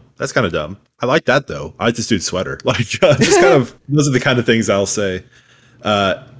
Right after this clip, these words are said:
Speaker 1: 'cause at the end of the day, if there's, if there's things worth noting, like, this one dude had, like, a cool half jacket that was, like, two different jackets put together. I was like, "That's pretty cool." <laughs> But, uh,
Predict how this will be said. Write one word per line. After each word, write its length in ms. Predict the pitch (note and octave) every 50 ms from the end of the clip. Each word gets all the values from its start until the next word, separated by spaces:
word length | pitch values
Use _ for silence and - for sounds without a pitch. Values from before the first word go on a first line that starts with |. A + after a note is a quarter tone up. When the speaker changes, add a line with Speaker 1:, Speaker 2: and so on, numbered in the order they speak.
| - - - - -
Speaker 1:
'cause 320 | - E3 D#3+ D#3 D3 C3+ -
at 180 | - D#3 G#3 -
the 60 | C#4
end 80 | C4+
of 40 | B3+ A#3
the 40 |
day, 220 | G3+ D3+ C#3 C#3 C3+ -
if 100 | A2+ B2+
there's, 400 | D3 E3 D#3+ D#3+ - - - -
if 100 | D#3+ D#3
there's 160 | F#3 G3+ G3+ -
things 240 | G3 F#3+ F3+ D3
worth 400 | - D#3 D3 C#3+ C#3+ - - -
noting, 420 | - C#3+ C#3 B2+ B2 B2 B2+ B2+ C#3+
like, 180 | D3+ C3+ A2+
this 120 | - B2 A2+
one 140 | A#2+ B2 A#2+
dude 160 | A#2+ A#2+ A2+
had, 120 | B2 A#2
like, 140 | A#2 A2+ -
a 60 | A2+
cool 240 | A2 - A#2 A2+ A2+
half 380 | A2 - - A2 G#2+ G#2 - -
jacket 440 | - G#2+ G#2+ G#2 G#2+ A2 - B2+ B2
that 80 | F#2 G#2
was, 80 | G2
like, 100 | G2 F2+
two 140 | E2+ - A2
different 240 | G#2 G#2 - G2+ F2+
jackets 320 | G#2 G2 F#2 F#2 - -
put 140 | - - -
together. 280 | - F#2 F2+ F#2 G#2 A#2+
I 40 | B2
was 80 | A2 G2
like, 180 | F2+ E2+ - - _ _
"That's 140 | - A#3 -
pretty 160 | - F3 G#2
cool." 360 | - - - E2 G2+ D3+ G3 _ _ _ _ _ _ _ _ _ -
<laughs> 40 | - - - - F#3 D3 - E3+ D3 - - -
But, 200 | - B2 B2+ B2
uh, 280 | A#2 A2 A2 G#2 G2